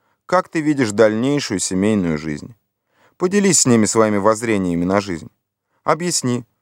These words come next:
что ты вовсе не собираешься устраиваться на работу в ближайшее время, ну, скажем, лет десять, потому что ты натура творческая и ищущая, но себя ещё в этой жизни не нашёл.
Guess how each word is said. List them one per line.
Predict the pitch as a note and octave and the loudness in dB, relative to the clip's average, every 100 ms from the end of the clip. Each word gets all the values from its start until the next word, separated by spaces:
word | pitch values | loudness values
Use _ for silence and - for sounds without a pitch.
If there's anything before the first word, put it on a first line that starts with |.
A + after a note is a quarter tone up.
| _ | _
что | - D3 | -8 -2
ты | C3+ | 2
вовсе | D#3+ F#3 - | 2 2 2
не | B2+ A2+ | 0 0
собираешься | - A2 A2+ B2 - A#2 | 2 4 6 4 0 -4
устраиваться | G#2+ - A#2+ A2+ G#2 - A2 | -4 0 2 2 0 -2 0
на | G#2+ | 2
работу | A#2 D3+ - | 2 0 -4
в | F#2+ | -6
ближайшее | G2 G#2 C3 C#3 G2 F2 | -2 0 0 -2 -2 -2
время, | F2 E2+ E2+ - _ _ _ _ C#3 | -2 -2 -4 -12 _ _ _ _ -4
ну, | E3+ E3 | -2 0
скажем, | - D3+ B2 | 0 0 0
лет | B2+ A#2+ | 0 -2
десять, | A2 G2+ - - _ _ _ _ | 0 -2 -4 -14 _ _ _ _
потому | A#2+ D3 D#3+ | -4 -2 0
что | D#3 F3 | -4 -8
ты | - F#3+ G3+ - | -4 -4 -4 -6
натура | A#2 C#3 F#3 D#3+ | -2 -2 0 -2
творческая | A2+ A#2 A#2 - - - G2+ - - | -2 -2 -2 -4 -10 -4 -6 -6 -6
и | C#3+ B2 | 0 2
ищущая, | A#2 - G#2+ - G2 F2+ _ _ - | 0 -4 -8 -6 -8 -8 _ _ -6
но | C3 | -2
себя | C3+ E3+ F#3 E3+ | 2 2 4 2
ещё | - A2+ | 0 0
в | |
этой | G#2 G#2 G2+ | 0 0 -2
жизни | G#2 F2+ F2+ A#2+ | -2 -2 -2 0
не | |
нашёл. | D3 G2+ - F2 D#2+ | 2 0 -2 -8 -8